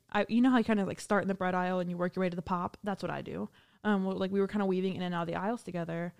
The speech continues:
and we were just chit-chatting. We go to check out. She c-, checks out in front of me, and she's, like, twenty-five dollars, or she's, like, sixty-five dollars short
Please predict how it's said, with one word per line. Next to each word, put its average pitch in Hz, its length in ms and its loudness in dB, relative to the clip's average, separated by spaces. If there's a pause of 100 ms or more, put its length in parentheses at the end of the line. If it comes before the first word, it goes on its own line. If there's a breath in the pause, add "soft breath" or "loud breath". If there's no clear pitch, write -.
(280)
and 175 100 -4
we 185 80 0
were 214 60 2
just 214 140 -6
chit-chatting. 185 540 -2 (180)
We 220 160 -2
go 214 160 6
to 269 80 0
check 226 280 -4
out. 185 320 -2 (320 soft breath)
She 269 300 4
c-, - 120 -10
checks 233 220 0
out 226 120 2
in 208 80 2
front 220 200 2
of 190 160 -4
me, 175 180 -4
and 202 100 2
she's, 226 360 0
like, 185 160 -4
twenty-five 214 520 2
dollars, 185 260 -2
or 196 100 0
she's, 254 180 0
like, 220 140 2
sixty-five 247 580 -2
dollars 185 300 0
short - 420 -6